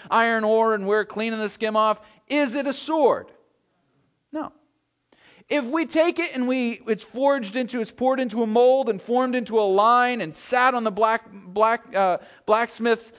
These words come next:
um, workbench on his anvil, is that a sword?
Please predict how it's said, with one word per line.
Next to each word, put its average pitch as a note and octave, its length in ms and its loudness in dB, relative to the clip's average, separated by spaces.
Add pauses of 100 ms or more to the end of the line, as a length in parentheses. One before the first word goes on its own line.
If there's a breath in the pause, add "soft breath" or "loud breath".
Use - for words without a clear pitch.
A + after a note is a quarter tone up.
(160 soft breath)
um, F3+ 420 0
workbench B3+ 560 0
on A3 120 -4
his F#3+ 140 -6
anvil, B3 520 -2
is C#4 200 -6
that E4+ 200 2
a F4 60 0
sword? F#3+ 460 -4